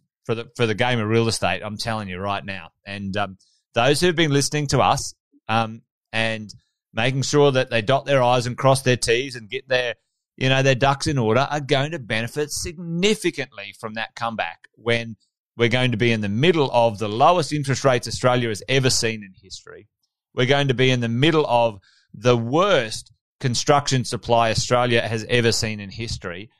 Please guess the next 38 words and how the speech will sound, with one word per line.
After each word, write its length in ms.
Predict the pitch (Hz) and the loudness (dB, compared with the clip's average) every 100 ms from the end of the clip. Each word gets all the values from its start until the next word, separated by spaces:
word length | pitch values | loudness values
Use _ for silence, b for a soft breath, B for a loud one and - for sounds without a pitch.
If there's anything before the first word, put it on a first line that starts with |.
| _ | _
And 200 | - 143 | 0 2
then 140 | 156 170 | 4 4
we're 120 | 165 | 2
going 260 | 147 156 151 | 2 2 4
to 80 | |
have 320 | 131 147 127 127 | 4 4 2 0
the 100 | 135 | 0
biggest 460 | 131 170 170 - | 2 2 0 -4
population 1000 | - 165 170 160 165 254 - 269 160 139 - | 2 2 2 0 2 2 2 0 0 -2 2
<laughs> 40 | |
boom, 380 | 165 135 131 185 _ _ _ | 4 4 0 -8 _ _ _
temporary 500 | - 170 151 165 151 | 0 0 4 4 4
population 680 | 139 151 143 135 156 147 123 | 4 0 2 2 2 0 0
boom 220 | 123 135 | 2 2
from 160 | 135 131 | -2 0
overseas 600 | 139 165 151 - 147 131 - 147 | 4 4 4 2 0 -2 -6 -4
immigration 720 | 156 135 131 135 143 147 139 _ _ _ - | 0 2 2 2 0 -2 -6 _ _ _ -4
and 180 | 139 143 | -2 0
students 420 | - 151 165 151 | 2 4 4 0
coming 300 | - 139 127 | 0 0 2
back, 340 | 117 120 139 _ _ _ _ - | 0 -2 -6 _ _ _ _ 0
probably 580 | 170 196 147 147 175 294 - | 2 2 2 2 2 0 0
in 160 | 180 | 4
history. 540 | 226 - - 147 101 104 | 4 2 2 2 2 2
I 120 | 180 | 2
don't 100 | 214 | 4
know. 180 | 233 165 | 2 2
We, 120 | 160 | 0
it, 280 | 156 175 185 | 0 -4 -4
it, 240 | 170 135 | -8 -8
there's 180 | 185 147 | -6 -2
gonna 220 | 196 233 | 0 2
be 100 | 226 | 2
some 200 | 208 190 | 0 0
records 380 | 185 180 190 143 | 0 0 -6 -4
broken. 400 | 139 156 - 107 | 0 0 0 -10
But 120 | 120 | -12
anyway, 360 | 147 120 117 | -10 -4 -4